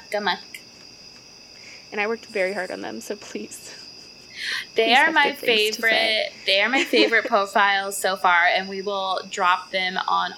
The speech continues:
Speaker 1: all of our social media. As always, you all probably know where to follow us. If not, you'll hear it in the outro, but we're gonna post 'em everywhere.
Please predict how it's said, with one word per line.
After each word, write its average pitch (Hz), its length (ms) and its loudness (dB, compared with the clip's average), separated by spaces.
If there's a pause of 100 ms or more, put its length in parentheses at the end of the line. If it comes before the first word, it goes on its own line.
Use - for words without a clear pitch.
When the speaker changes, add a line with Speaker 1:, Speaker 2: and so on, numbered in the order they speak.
Speaker 1:
all 214 200 4
of 302 80 -2
our 294 140 -6
social 277 420 -8
media. 247 480 -2 (120)
As 202 260 0
always, 190 600 -2 (480)
you 190 120 -8
all 185 280 -8
probably 220 520 0
know 190 240 -6
where 185 200 -2
to 185 80 -2
follow 185 380 -2
us. 180 340 -6 (320)
If 208 260 0
not, 180 380 -2 (260)
you'll 202 160 -4
hear 214 220 0
it 202 80 0
in 196 100 -2
the 185 160 -4
outro, 175 600 -2 (300)
but 190 120 -2
we're 190 160 0
gonna 196 160 -4
post 185 280 -4
'em 220 140 -4 (260)
everywhere. 359 840 0